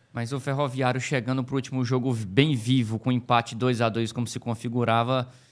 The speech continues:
teria ajudado bastante, né? Porque aquele gol no último lance do jogo ali, deu ali, dando a vantagem pro, pro Ceará,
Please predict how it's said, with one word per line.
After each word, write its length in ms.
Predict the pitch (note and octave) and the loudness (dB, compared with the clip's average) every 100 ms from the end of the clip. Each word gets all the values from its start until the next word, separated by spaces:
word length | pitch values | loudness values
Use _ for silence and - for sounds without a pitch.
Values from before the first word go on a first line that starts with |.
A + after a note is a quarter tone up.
| _ _ | _ _
teria 220 | B2 B2 | 2 4
ajudado 320 | B2+ A#2 B2+ A2+ | 4 4 2 2
bastante, 400 | C#3+ - A2 A2+ | 0 0 -2 -2
né? 40 | |
Porque 120 | G2 | -2
aquele 260 | A#2+ C3 C3 | 0 0 0
gol 260 | G#2 B2+ | 2 2
no 120 | C3 C3+ | 4 2
último 320 | D#3+ - C#3+ | 0 -4 -4
lance 240 | C3 B2+ | -4 -6
do 80 | B2+ | -6
jogo 260 | A#2 B2 A#2+ | -4 0 0
ali, 240 | A#2 B2+ | 0 0
deu 260 | A#2 B2+ B2+ | 0 2 2
ali, 340 | B2 B2+ B2 - | 2 2 -2 -10
dando 280 | - D3 E3+ | 0 2 4
a 60 | C#3+ | 2
vantagem 440 | C3+ B2+ B2+ B2+ | 0 0 0 0
pro, 260 | B2+ B2 A2+ | -4 -4 -4
pro 160 | A2+ | -4
Ceará, 640 | A#2 - A2 G#2+ A2+ B2+ | -6 0 2 4 4 2